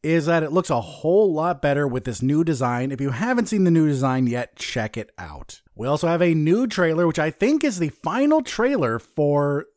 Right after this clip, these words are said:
A Beautiful Day in the Neighborhood. This is,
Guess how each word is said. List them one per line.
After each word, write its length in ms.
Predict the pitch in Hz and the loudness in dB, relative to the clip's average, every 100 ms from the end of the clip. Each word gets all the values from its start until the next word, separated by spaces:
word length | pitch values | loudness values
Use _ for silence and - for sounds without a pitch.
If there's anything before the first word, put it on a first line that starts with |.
| _ 127 | _ -8
A 60 | 135 | -8
Beautiful 520 | 110 175 277 240 233 | -4 -2 -2 0 0
Day 180 | 202 220 | 0 2
in 80 | |
the 80 | 190 | 2
Neighborhood. 560 | 170 233 220 143 131 120 | 0 -2 -4 -4 -4 -4
This 240 | 156 - - | -6 -6 -14
is, 480 | - 190 269 240 160 | -8 -2 -2 -2 -8